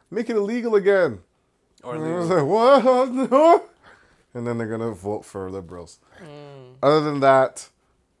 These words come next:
Speaker 1: I, people are already looking at them kinda crazy or looking at him crazy,
Speaker 3: Mm-hmm.
Speaker 1: and it's hard to represent someone that has, you know what I mean?
Speaker 3: Mm-hmm.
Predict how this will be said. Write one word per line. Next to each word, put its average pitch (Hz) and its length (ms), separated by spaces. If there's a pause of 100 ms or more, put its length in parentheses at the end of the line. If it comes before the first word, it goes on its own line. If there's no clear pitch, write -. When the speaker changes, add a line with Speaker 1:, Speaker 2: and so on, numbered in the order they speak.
(480)
Speaker 1:
I, 120 280 (880)
people 135 300
are 123 40
already 117 240
looking 110 300
at 98 160
them 95 220 (140)
kinda 95 180
crazy 104 440
or 87 380 (500)
looking 110 180
at 107 120
him 113 280
crazy, 90 600 (240)
Speaker 3:
Mm-hmm. 135 280
Speaker 1:
and 104 80
it's 110 140
hard 123 320
to 98 100
represent 101 480
someone 95 440
that 80 160
has, 90 600 (380)
you 101 60
know 110 160
what 104 80
I 101 40
mean? 113 260 (120)
Speaker 3:
Mm-hmm. 135 340